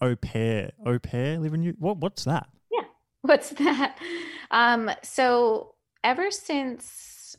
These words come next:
Speaker 2: uh, probably twenty seventeen or so, we've had,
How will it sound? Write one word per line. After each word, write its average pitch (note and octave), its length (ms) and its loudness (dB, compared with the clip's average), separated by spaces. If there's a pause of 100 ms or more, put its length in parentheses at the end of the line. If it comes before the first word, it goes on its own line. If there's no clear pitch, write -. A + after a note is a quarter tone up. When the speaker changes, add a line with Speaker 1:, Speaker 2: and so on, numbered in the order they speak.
(120)
Speaker 2:
uh, D#4+ 580 -4 (1200)
probably E4 300 2
twenty D4+ 300 0
seventeen C#4 840 0
or C#4 100 0
so, D4+ 420 2
we've B3 200 -2
had, G#3 560 -2